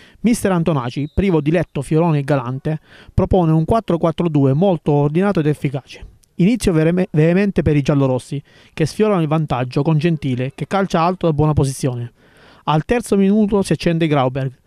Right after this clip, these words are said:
stop di petto e di prima intenzione calcia verso la porta, ma Iammarino sventa in angolo.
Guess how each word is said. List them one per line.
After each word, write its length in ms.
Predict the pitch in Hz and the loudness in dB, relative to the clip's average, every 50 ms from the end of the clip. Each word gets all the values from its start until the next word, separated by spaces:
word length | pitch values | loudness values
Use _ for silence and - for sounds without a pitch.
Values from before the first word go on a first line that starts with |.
| _ | _
stop 340 | _ - - - 202 - - | _ -10 -4 -4 -4 -4 -4
di 120 | - 190 175 | -4 -2 0
petto 260 | 208 220 208 - 196 | 0 -2 0 0 0
e 60 | 165 | 0
di 100 | 143 151 | 2 2
prima 200 | 156 202 208 190 | 2 2 2 2
intenzione 520 | 175 160 - 170 160 - - 208 196 180 | 0 0 0 0 -2 0 0 0 0 0
calcia 300 | 170 - 170 165 151 - | 0 -2 -2 -2 -2 -2
verso 260 | 156 151 160 - - 156 | -2 -2 -4 -4 -4 -6
la 60 | 151 | -6
porta, 420 | - 151 139 135 - - 143 - _ _ - - - - - | -6 -8 -10 -10 -10 -14 -16 -16 _ _ -20 -20 -20 -12 -6
ma 120 | - 151 143 | -2 0 2
Iammarino 540 | 156 170 165 165 170 180 214 233 220 208 175 | 2 2 2 2 0 0 0 0 0 0 0
sventa 340 | 147 151 165 165 160 180 | 0 0 -2 -2 -2 -2
in 80 | 165 151 | -2 -2
angolo. 380 | 139 127 131 131 123 123 123 | -2 -4 -4 -6 -6 -8 -8